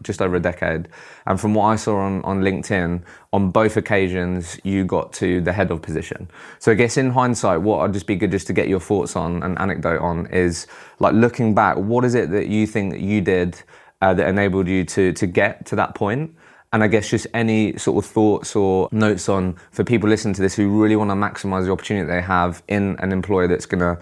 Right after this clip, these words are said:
give them the progression opportunities that could enable them to get to that head of position, for people listening. Yeah, so thoughts on how can people really maximize the opportunity they have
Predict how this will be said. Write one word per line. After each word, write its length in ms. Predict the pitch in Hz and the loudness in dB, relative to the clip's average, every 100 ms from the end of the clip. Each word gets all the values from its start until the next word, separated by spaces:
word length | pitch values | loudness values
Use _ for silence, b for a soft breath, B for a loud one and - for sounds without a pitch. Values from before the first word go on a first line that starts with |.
| B B | B B
give 120 | - 110 | 0 2
them 100 | 104 | 2
the 60 | |
progression 400 | 101 101 101 - | 0 0 0 -2
opportunities 600 | 95 - 98 92 87 87 85 | -6 -4 -2 -2 0 0 0
that 200 | - - | -2 0
could 100 | 95 | 0
enable 300 | 98 95 92 | 0 0 -2
them 120 | 92 | -2
to 100 | 92 | -2
get 260 | 85 98 - | 0 0 0
to 80 | |
that 140 | 85 92 | -2 0
head 120 | 92 | -2
of 120 | 90 | -2
position, 500 | 98 87 85 85 85 B B B | -2 -2 -2 -4 -4 B B B
for 120 | - | -2
people 300 | 104 101 98 | 0 0 2
listening. 320 | 98 95 90 90 | 0 0 0 2
Yeah, 140 | 92 | 0
so 240 | 87 92 | 2 0
thoughts 340 | 87 113 104 - | 2 2 0 0
on 240 | 101 98 B - | -4 -4 B 0
how 180 | 110 | 0
can 160 | 110 113 | 2 -2
people 240 | 113 107 | -2 -2
really 180 | 98 98 | 0 0
maximize 680 | 98 101 - 98 92 90 90 | 0 -2 -4 -4 -2 -2 0
the 200 | 95 87 | 0 0
opportunity 400 | 98 - 101 78 | -2 -4 -4 -2
they 120 | 87 | -2
have 400 | 92 90 87 - | 0 0 0 -4